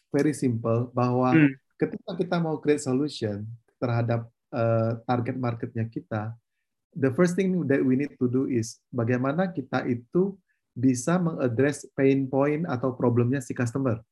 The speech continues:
Speaker 2: Hmm.
Speaker 1: Nah,
Speaker 2: Hmm.
Speaker 1: jadi itu sebenarnya simpelnya gitu. Kita
Speaker 2: Iya.
Speaker 1: melihat dan mengamati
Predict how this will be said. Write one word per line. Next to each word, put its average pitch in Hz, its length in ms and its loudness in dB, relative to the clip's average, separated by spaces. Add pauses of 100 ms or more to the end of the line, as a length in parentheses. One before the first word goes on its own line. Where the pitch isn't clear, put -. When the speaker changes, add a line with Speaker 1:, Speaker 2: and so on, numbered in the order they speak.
(260)
Speaker 2:
Hmm. 175 720 8
Speaker 1:
Nah, 147 200 4 (200)
Speaker 2:
Hmm. 135 240 -2
Speaker 1:
jadi 202 240 4
itu 220 160 4
sebenarnya 135 400 2
simpelnya 127 400 2
gitu. 117 400 -4 (160)
Kita 143 240 8
Speaker 2:
Iya. 175 80 6
Speaker 1:
melihat 139 400 4
dan 127 160 0
mengamati 120 720 -2